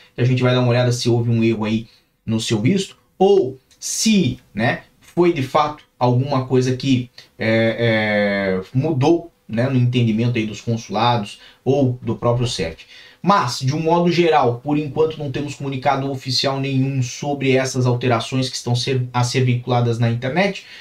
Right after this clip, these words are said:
E, obviamente, se nós tivermos mais informações, nós vamos trazer aqui no canal. Lembrando que nós estamos com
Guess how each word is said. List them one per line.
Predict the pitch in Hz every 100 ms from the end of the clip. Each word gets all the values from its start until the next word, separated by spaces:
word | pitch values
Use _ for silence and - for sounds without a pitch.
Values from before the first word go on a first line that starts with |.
| -
E, | 226 185 - - _ -
obviamente, | 160 180 175 131
se | - - 196 156 123 -
nós | 127 127 127
tivermos | 127 131 127
mais | 123 127 127
informações, | 127 131 135 127 120
nós | 123 120
vamos | 117 120
trazer | 120 117
aqui | 123
no | 123
canal. | 123 80 - - - 120
Lembrando | 143 180 233 -
que | 226
nós | 208 175
estamos | 170 190 185 185
com | - 180 233